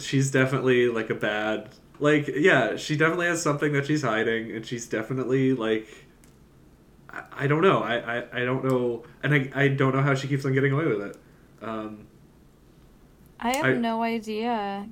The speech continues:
Speaker 2: C-, 'cause that's the other thing. It's like, we
Speaker 1: Yeah.
Speaker 2: haven't seen Peter explaining any of these decisions.
Speaker 1: Yeah.
Speaker 2: 'Cause it's like, you've had the last three weeks where she's lost her shit. He hasn't gotten any of the clarity or answers that he needs.
Speaker 1: Mm-hmm.
Speaker 2: And then he keeps her.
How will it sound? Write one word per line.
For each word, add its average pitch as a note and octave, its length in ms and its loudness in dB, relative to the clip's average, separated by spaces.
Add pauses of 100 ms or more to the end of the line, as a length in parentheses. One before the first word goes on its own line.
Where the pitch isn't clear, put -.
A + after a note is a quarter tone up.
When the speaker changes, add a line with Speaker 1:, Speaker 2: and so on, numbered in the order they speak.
Speaker 2:
C-, B3+ 180 0
'cause C#4 140 -4
that's D4 200 0
the G4+ 100 -2
other F#4+ 120 0
thing. C4 200 -4
It's A3+ 100 -4
like, A3+ 100 -4
we A#3 100 -2
Speaker 1:
Yeah. A#3 60 2
Speaker 2:
haven't C#4 280 0
seen B3 280 -4
Peter A3 400 -4
explaining G3+ 640 -6
any F#3 160 -4
of F3 60 -10
these F3+ 180 -8
decisions. E3 720 -10 (320)
Speaker 1:
Yeah. A2+ 180 -2 (220)
Speaker 2:
'Cause - 80 -6
it's A#3 120 2
like, A#3 120 2
you've A#3 120 -2
had B3 120 6
the A3 80 -4
last G#3 360 2
three A#3+ 200 0
weeks G3 380 -4
where F#3 100 -4
she's G#3 380 -6
lost F#3 400 0
her B3+ 140 -4
shit. F3+ 420 -6 (760)
He B3 160 0
hasn't C4 260 4
gotten G#3 160 2
any A#3+ 260 -2
of D#4+ 100 -6
the D#4+ 80 -6
clarity A3 540 -2
or F#3 160 -6 (200)
answers G3+ 380 -2
that G#3 120 -2
he F#3+ 100 -8
needs. F#3+ 840 -8 (140)
Speaker 1:
Mm-hmm. B2+ 240 -8 (920)
Speaker 2:
And A#3 140 6
then A#3+ 80 4
he C4 80 -2
keeps E4+ 340 -4
her. G3 280 -2